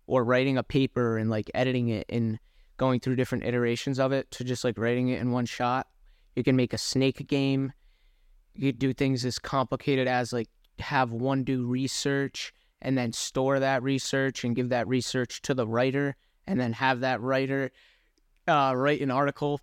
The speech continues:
based off that research. So, like, there's some really good, like, copywriting abilities and, and content, like, automation capabilities here,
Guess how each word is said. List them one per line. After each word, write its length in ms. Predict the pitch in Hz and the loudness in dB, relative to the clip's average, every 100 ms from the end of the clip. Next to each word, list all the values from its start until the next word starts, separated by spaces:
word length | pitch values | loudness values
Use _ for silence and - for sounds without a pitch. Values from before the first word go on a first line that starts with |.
| - | -2
based 320 | 147 143 - | 0 0 2
off 200 | 143 - | 2 2
that 200 | - - | 0 2
research. 560 | 143 - 151 147 143 - | -2 -2 0 0 -2 -4
So, 320 | - 120 120 | -2 0 0
like, 320 | 120 117 _ _ _ _ - | -2 -4 _ _ _ _ -2
there's 220 | 139 135 | -2 0
some 340 | - 127 120 - - | 0 0 -2 -6 -8
really 440 | 131 143 147 135 | 0 2 2 2
good, 180 | 143 135 | 0 0
like, 220 | 131 123 - | 0 -2 -6
copywriting 680 | - 135 - 143 139 139 139 | 0 0 2 0 0 0 0
abilities 640 | 139 139 139 139 139 131 | 0 0 0 0 -2 -2
and, 160 | 127 123 _ - | -4 -6 _ -10
and 200 | 139 131 | -4 -4
content, 560 | - 139 139 - 139 135 | -2 0 0 0 0 0
like, 380 | 131 127 - _ - | 0 -2 -4 _ -2
automation 640 | 135 127 127 135 - 139 | 0 0 0 -2 -2 -2
capabilities 800 | - 139 139 139 135 135 131 - | -2 -2 0 0 0 0 -2 -2
here, 360 | 135 131 127 | -2 0 -2